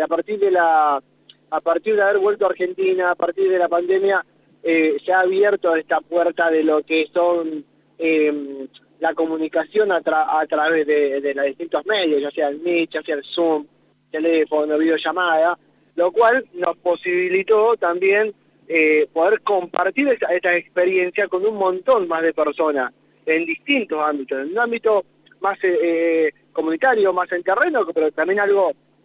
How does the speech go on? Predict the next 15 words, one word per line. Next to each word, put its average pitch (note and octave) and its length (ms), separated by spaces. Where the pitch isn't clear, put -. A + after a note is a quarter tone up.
en D#3 140
el D#3 100
ámbito F#3+ 280
educativo, D#3+ 580
me D3+ 100
refiero. D3 560
Eh, D3+ 800
a D#3+ 100
partir E3+ 400
de G#3 120
esto G#3 260
he F#3 80
tenido F#3 280
la F3+ 100
posibilidad F3 720